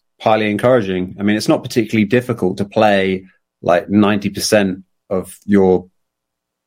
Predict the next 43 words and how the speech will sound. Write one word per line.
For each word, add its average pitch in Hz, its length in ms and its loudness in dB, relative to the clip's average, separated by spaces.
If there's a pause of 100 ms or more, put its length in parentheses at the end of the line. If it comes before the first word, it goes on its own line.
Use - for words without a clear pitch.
average - 440 -2
pop - 240 0
rock 113 240 2
songs 90 460 -2
that - 80 -8
you 107 100 0
might 92 200 0
be 101 80 2
a 98 60 2
fan 110 260 -2
of. 80 120 -8
You 98 80 0
might 113 200 0
think 123 180 -4
it's, - 160 -4
like, 95 140 2
rocket 113 360 0
science. 95 540 -2 (420)
Um, 87 540 -2 (320)
and 87 300 -6 (100)
some 139 260 0
things 123 220 0
are 113 100 4
really 113 200 0
complicated 98 500 -2
in 98 100 2
music, 101 460 0
like 95 140 -4
jazz 95 360 -2
fusion 98 460 0
and 92 300 -2
classical 107 360 -4
music 101 540 2
and 95 180 -6 (320)
learning 101 360 4
to 101 80 0
read 101 200 4
really 98 180 0
complicated 98 540 -4
bits 98 220 -2
of 92 80 -6
music. 101 480 2
But 98 260 2